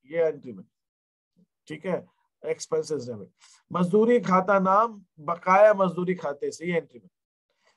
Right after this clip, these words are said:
और यहाँ पे देखिए, मजदूरी खाता, यहाँ पे भी उन्होंने ऐसी किया, म-, ट्रा-, मजदूरी तो ट्रे-, trading account में आता है,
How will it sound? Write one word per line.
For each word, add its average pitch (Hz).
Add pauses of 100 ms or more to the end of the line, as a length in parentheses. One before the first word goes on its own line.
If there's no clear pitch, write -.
(140)
और 180
यहाँ 170
पे 208
देखिए, 180
मजदूरी 165
खाता, 160
यहाँ 156
पे 180
भी 196
उन्होंने 170
ऐसी 160
किया, 127
म-, 139
ट्रा-, 170
मजदूरी 175
तो 196 (160)
ट्रे-, 170
trading 202
account 190
में 175
आता 139
है, -